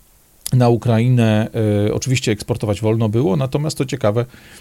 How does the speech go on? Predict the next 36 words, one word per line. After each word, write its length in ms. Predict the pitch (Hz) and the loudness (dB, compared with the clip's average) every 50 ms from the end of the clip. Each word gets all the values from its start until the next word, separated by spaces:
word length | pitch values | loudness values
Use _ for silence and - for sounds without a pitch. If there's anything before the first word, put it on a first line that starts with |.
| - _ - | -20 _ -6
Ukraina 480 | 143 123 - 143 123 127 131 127 127 | -6 -2 2 2 2 4 2 2 0
sama 340 | 123 - 120 113 113 117 131 - | 0 0 0 0 0 -2 -2 -4
uzbrojenie 520 | 143 120 117 120 120 113 107 107 113 117 | -4 -4 0 0 2 2 2 2 2 2
również 380 | 120 123 110 95 85 82 - - | 4 4 2 2 -2 -6 -8 -8
mogła 240 | 85 85 92 90 95 | -8 -6 -6 -6 -6
eksportować, 600 | - - - - 98 - - 101 98 98 92 - | -8 -8 -8 -8 -6 -6 -4 -4 -4 -4 -4 -4
żeby 160 | 104 98 101 | -6 -6 -6
zdobywać 440 | 98 120 104 113 101 104 95 95 98 | -6 -6 -6 -4 -4 -4 -4 -4 -4
dewizy. 360 | 98 90 113 143 147 156 165 - - - - - - | -4 -4 -4 -4 -2 -4 -4 -4 -10 -20 -20 -12 -10
I 100 | - 214 | -8 -6
tu 100 | - 202 | -4 0
warto 280 | 156 151 147 - - 110 | 0 0 0 0 -4 -4
pamiętać, 480 | - 104 98 104 123 131 - 123 110 | -4 -2 0 0 -2 -2 -4 -4 -4
że 120 | - - 107 | -4 -4 -6
przed 300 | - - - 135 156 160 | -6 -2 0 0 0 0
wojną 440 | 127 120 104 101 104 104 101 - - - - | 0 0 2 2 0 0 -2 -4 -8 -10 -10
w 160 | - 113 101 107 | -10 -6 -4 -2
roku 280 | 104 101 - - 110 | -2 -2 -2 -4 -4
na 140 | 104 110 123 | -2 -2 -2
przykład 420 | 127 - - - - - 107 98 | -4 -6 -8 -6 -6 -8 -8 -8
dwa 220 | 101 98 101 113 110 | -8 -6 -4 -4 -4
tysiące, 440 | - - 107 - - 101 104 - - | -2 -4 -4 -2 -2 -2 -2 -2 -4
w 180 | 113 113 110 | -4 -4 -2
latach 220 | 117 113 - 107 95 | -2 -2 -2 -4 -2
dwa 140 | 107 113 | -2 -4
tysiące 360 | 107 - - - 117 - - 101 | -4 -4 -6 -6 -4 -4 -6 -6
piętnaście 460 | - 113 104 - 107 104 104 - 104 | -6 -6 -4 -2 -4 -4 -4 -6 -6
dwa 140 | 101 104 98 | -6 -6 -8
tysiące 340 | - - - 104 101 - | -6 -8 -8 -8 -6 -6
dwadzieścia 520 | 101 98 98 95 110 127 127 - - 151 151 - - - - - - - - - - - | -6 -6 -4 -4 -4 -6 -4 -4 -4 -4 -4 -8 -14 -20 -20 -20 -16 -14 -12 -12 -6 -2
numerem 500 | 123 123 135 143 165 185 180 175 165 156 | 0 2 4 4 4 4 4 4 2 2
dwa, 400 | 135 127 117 110 143 143 110 87 | 2 0 2 2 2 2 2 0
jeśli 340 | 95 104 104 - - - 110 | -2 -4 -6 -8 -8 -8 -8
chodzi 300 | - - 117 104 107 117 | -4 -2 -2 -2 0 -4
o 40 | 104 | -4
klientów 640 | - - - 113 110 117 117 113 - 101 90 - | -4 -4 -4 -2 0 0 0 0 -2 -6 -8 -10